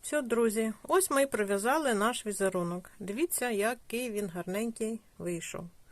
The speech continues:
З цієї сторони сіточка, і в шаховому порядку ми перехрещуємо чотири петлі з чотирма. Дуже легкий і гарний візерунок. Сподіваюсь, друзі, що вам він теж сподобався, і ви собі захочете щось зв'язати.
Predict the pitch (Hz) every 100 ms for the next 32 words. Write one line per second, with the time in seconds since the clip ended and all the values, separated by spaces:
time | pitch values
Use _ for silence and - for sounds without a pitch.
0 | - - - - - 262 269 226 202 185
1 | 180 165 - 349 294 269 - 240 240 302
2 | 320 - 233 220 208 190 202 269 359 -
3 | 226 214 269 285 196 190 220 277 - 226
4 | 208 185 185 220 247 180 175 208 226 196
5 | - 175 170 160 214 320 240 208 277 294
6 | - 247 240 - - - - 185 175 226
7 | 247 208 185 180 180 170 165 175 - -
8 | - - - - - - 202 214 320 320
9 | 247 262 277 247 - 185 226 302 269 -
10 | - 214 269 240 196 233 - - 190 185
11 | 175 - 175 175 277 - 196 226 202 220
12 | 226 - 170 214 202 196 175 160 -